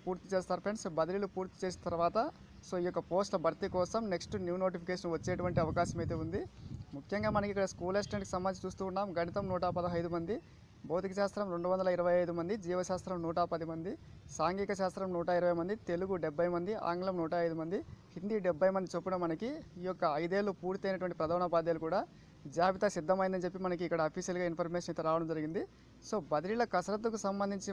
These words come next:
మనకి ప్రభుత్వం అయితే అన్ని చర్యలు తీసుకుంటూ ఉందని చూస్తూ ఉన్నాం. ఎనిమిదేళ్ళు పూర్తి అయిన వారే అధికమంటూ ప్రభుత్వ పాఠశాలలో విద్యార్థుల సంఖ్య ఆధారంగా ఉపాధ్యాయులను అయితే నియమించున్నారు ఫ్రెండ్స్. ఇందుకు పిల్లల సంఖ్య, పోస్టులు,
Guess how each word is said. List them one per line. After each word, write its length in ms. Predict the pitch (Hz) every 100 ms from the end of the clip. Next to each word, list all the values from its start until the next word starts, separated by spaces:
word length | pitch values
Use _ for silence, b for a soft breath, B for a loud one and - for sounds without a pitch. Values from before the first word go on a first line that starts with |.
| 185
మనకి 240 | 180 214 269
ప్రభుత్వం 460 | 175 170 214 214 202
అయితే 160 | 190 202
అన్ని 180 | 175 202 190
చర్యలు 320 | 180 190 202 190
తీసుకుంటూ 460 | 185 - 196 190 190
ఉందని 220 | 190 185 175
చూస్తూ 220 | 175 180 180
ఉన్నాం. 180 | 190 233 185
ఎనిమిదేళ్ళు 480 | 180 180 175 196 180 - B B -
పూర్తి 300 | 196 208 226 214
అయిన 120 | 202 185
వారే 220 | 185 196 175
అధికమంటూ 480 | 175 196 190 175 311 - - - -
ప్రభుత్వ 300 | 156 185 214 208
పాఠశాలలో 480 | 196 190 202 190 214 190
విద్యార్థుల 460 | 151 202 202 202 180
సంఖ్య 240 | 185 180 180
ఆధారంగా 360 | 180 180 185 214 165
ఉపాధ్యాయులను 500 | 185 190 185 185 185
అయితే 100 | 180
నియమించున్నారు 500 | 170 175 180 175 170 175
ఫ్రెండ్స్. 200 | 226 208 175
ఇందుకు 260 | 175 180 240 -
పిల్లల 260 | 170 185 190 185
సంఖ్య, 220 | 175 214 220 -
పోస్టులు, 400 | 170 175 185